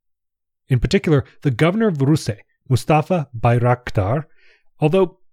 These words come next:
you know, Bayraktar was, well, had been a Janissary in the past. I guess he still kind of was. It's not really a title you give up. But at this point, he had moved beyond his Janissary loyalties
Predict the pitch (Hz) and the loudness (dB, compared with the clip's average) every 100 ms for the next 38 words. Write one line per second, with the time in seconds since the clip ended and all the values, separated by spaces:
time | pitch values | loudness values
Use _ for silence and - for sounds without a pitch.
0 | _ _ - 180 156 156 _ 170 147 165 | _ _ -4 0 0 -4 _ -8 0 2
1 | 208 - 208 180 175 - 143 120 160 196 | 2 2 2 2 -2 -8 -6 0 0 0
2 | 208 - - 127 101 _ 139 147 120 110 | -4 -14 -8 -6 -6 _ 2 2 2 0
3 | 101 110 117 - 117 104 92 85 - 180 | 2 2 2 0 -2 0 -2 -6 -2 -2
4 | 196 - 107 98 - 92 - 123 107 98 | -2 -6 -6 -6 -8 -12 -6 -4 -4 -4
5 | - 123 143 151 151 120 98 113 101 95 | -4 -2 0 0 0 -2 -4 -4 -4 -4
6 | 90 - 113 98 90 87 98 104 151 - | -4 0 0 0 -2 -4 -2 0 -2 -2
7 | - - - - _ _ 294 175 190 175 | -8 -12 -18 -20 _ _ _ -2 -2 -2
8 | _ - 151 - 185 - 180 170 156 - | _ -4 -4 0 -2 0 -2 -2 -6 -6
9 | 156 131 143 151 143 120 120 110 98 110 | -4 0 -2 0 0 0 2 0 -2 -2
10 | 101 - 95 92 117 139 135 143 127 | -2 -4 -6 -4 -2 -2 0 0 -2